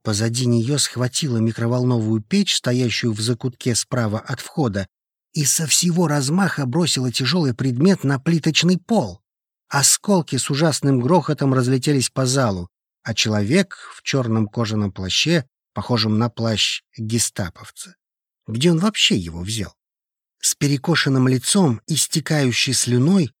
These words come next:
слегка согнувшись, словно у него болел живот, направился между кабинками. Очень, очень медленным шагом. Он что-то высматривал.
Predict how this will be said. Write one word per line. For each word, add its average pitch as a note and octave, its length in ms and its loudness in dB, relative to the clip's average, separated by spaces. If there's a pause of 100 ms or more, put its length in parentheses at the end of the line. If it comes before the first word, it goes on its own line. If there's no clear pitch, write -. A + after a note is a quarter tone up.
(140)
слегка E3+ 560 4
согнувшись, C3+ 720 2
словно A#2+ 380 0
у C3 100 4
него B2+ 240 2
болел B2 340 2
живот, B2 420 0 (380)
направился C#3 800 -2
между A#2 360 -2
кабинками. A2+ 760 -6 (500)
Очень, A2 600 -4 (280)
очень D3+ 320 0
медленным A#2+ 640 2
шагом. G2 640 -6 (320)
Он F#3 120 2
что-то - 380 -2
высматривал. G2+ 760 -4